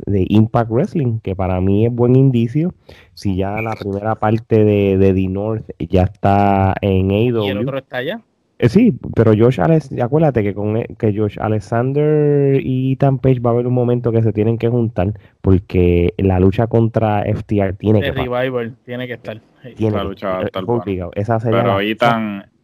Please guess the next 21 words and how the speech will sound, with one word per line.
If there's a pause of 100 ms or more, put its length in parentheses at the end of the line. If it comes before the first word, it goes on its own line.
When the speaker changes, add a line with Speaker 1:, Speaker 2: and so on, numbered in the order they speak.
(140)
Speaker 3:
Ethan
firmó
como
agente
libre,
este,
eh,
con
A
E
W,
so,
este,
tengo
entendido
que
lo
van
a
empujar
como,